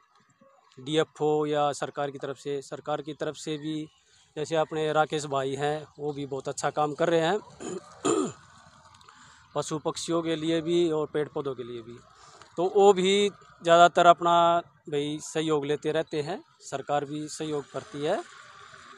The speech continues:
और हमारे जो धर्मवीर बड़े भाई है,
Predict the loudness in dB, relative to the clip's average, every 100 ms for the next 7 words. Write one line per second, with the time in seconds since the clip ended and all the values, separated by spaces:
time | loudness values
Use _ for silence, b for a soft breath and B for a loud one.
0 | -20 -4 0 2 2 2 0 -4 -14 -6
1 | -2 0 0 -2 -2 -4 -4 -10 _ -20
2 | -10 -8 -6 -6 -4 -4 -4 -4 -4 -4
3 | -6